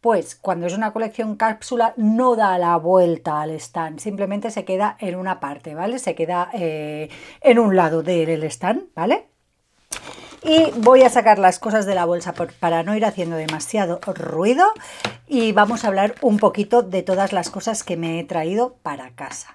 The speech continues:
Vale, vamos a empezar. La colección se llama Powerful Love. Como ya os he dicho, es la colección de San Valentín. Aquí, uy, aquí estoy yo con mi corazoncito haciendo honor a la <laughs> colección de Kiko Milano.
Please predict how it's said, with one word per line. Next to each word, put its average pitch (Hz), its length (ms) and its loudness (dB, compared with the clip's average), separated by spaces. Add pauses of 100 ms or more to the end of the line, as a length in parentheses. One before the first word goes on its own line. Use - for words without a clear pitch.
(220)
Vale, 226 380 -2
vamos 262 300 4
a 330 40 4
empezar. 233 500 0 (100)
La 262 200 6
colección 285 480 6 (160)
se 254 200 2
llama 294 560 2
Powerful 285 800 4 (100)
Love. 180 640 -4
Como 170 200 -6
ya 160 120 -4
os 160 80 -10
he 175 80 -6
dicho, 220 240 -4
es 226 80 -2
la 180 140 -4
colección 175 440 -4
de 156 220 -4
San 175 220 -6
Valentín. 156 500 -4
Aquí, 208 300 -8
uy, 190 260 -8 (100)
aquí 196 440 -6
estoy 180 320 -10
yo 185 160 -6
con 170 220 -4
mi 175 100 -6
corazoncito 170 840 -6
haciendo 180 420 -8
honor 185 240 -2
a 165 80 -4
la 170 120 -8
<laughs> - 20 -16
colección 220 540 -2
de 180 120 -2
Kiko 254 260 -2
Milano. 320 440 2